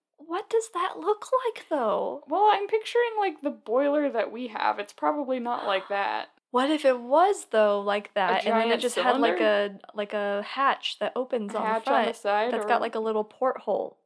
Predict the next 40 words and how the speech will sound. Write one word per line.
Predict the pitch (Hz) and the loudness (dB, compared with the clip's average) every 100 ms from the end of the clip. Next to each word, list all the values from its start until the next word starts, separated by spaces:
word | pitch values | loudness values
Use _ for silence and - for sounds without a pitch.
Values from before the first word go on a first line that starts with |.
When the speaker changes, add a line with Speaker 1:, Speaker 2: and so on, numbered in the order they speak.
| _ | _
Speaker 1:
maybe? | 214 196 202 - 240 - | -14 -12 -12 -12 -14 -16
Speaker 2:
Yeah, | 208 214 240 262 | -10 -8 -8 -10
that | 220 226 | -8 -6
Speaker 1:
Like, | 226 | -6
Speaker 2:
could | 277 | -4
be. | 214 | -4
Speaker 1:
imagine. | 214 254 196 202 214 _ - | -4 -4 -8 -12 -16 _ -18
Speaker 2:
Mm-hmm. | 220 220 240 349 _ | -12 -8 -8 -8 _
Speaker 1:
That'd | - 226 | -12 -10
be | 220 | -12
cool. | - 185 196 240 - | -12 -8 -8 -8 -2
Speaker 2:
Mm-hmm. | 285 302 427 480 - _ _ | 2 4 2 -6 -12 _ _
I've | 240 240 | -10 -4
never | 226 254 285 | -2 0 0
imagined | 208 202 202 190 | 0 -4 -8 -6
it | 196 190 - | -4 -4 -8
as | 208 208 | -8 -8
a | 196 196 _ _ | -8 -12 _ _
hot | - 196 | -2 0
water | 202 208 214 | 2 2 0
tank | 247 220 - | -4 -8 -8
before. | 240 247 269 311 - _ _ | -6 0 -2 -2 -10 _ _
Speaker 1:
I | 220 | -2
literally | 214 233 294 311 302 | 0 0 0 -2 -6
picture | 302 262 - 269 254 254 240 | -6 -8 -6 -6 -4 -4 -4
the | 214 220 214 208 208 | -6 -6 -4 -6 -8
time | - 202 202 | -8 -6 -4
machine | 208 - 214 214 214 _ | -4 -4 -4 -6 -10 _
from | - 190 185 190 190 _ _ - | -4 -4 -4 -10 -16 _ _ -12
the | 190 190 | -4 -2
movie | 190 190 185 185 190 | -2 -4 -4 -6 -8
by | 190 175 | -4 -4
the | 175 | -4
same | - 180 175 | -6 -6 -6
name. | 170 175 180 196 196 _ _ _ _ _ _ _ | -8 -8 -6 -8 -10 _ _ _ _ _ _ _
The | - 262 | -6 -2
early | 294 302 | 0 0
two | 294 277 | -2 -2
thousands | 254 240 226 196 208 | 2 2 2 -4 -8
version. | 208 202 220 240 233 | -4 -4 -4 -6 -8